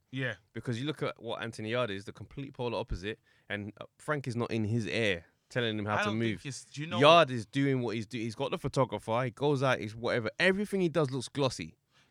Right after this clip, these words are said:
Speaker 1: Can I be honest though with,
Speaker 2: Go on.
Speaker 1: with, um, the Yarde situation? Ever since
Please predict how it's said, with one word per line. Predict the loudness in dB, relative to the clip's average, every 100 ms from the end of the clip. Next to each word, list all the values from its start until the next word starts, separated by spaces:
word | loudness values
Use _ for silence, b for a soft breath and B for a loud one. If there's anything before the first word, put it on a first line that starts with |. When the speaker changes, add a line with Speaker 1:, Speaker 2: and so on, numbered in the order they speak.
| -12
Speaker 1:
Can | -10
I |
be | -10 -12
honest | -12 -12
though | -14 -16
with, | -2
Speaker 2:
Go | 0
on. | 0
Speaker 1:
with, | -4 -12 -12
um, | -10 -10 -14
the | -16
Yarde | -14 -16
situation? | -18 -18 -16 -16 -18 -20 -20 _ _ _ _ -6
Ever | -6 -6
since | -10 -10 -10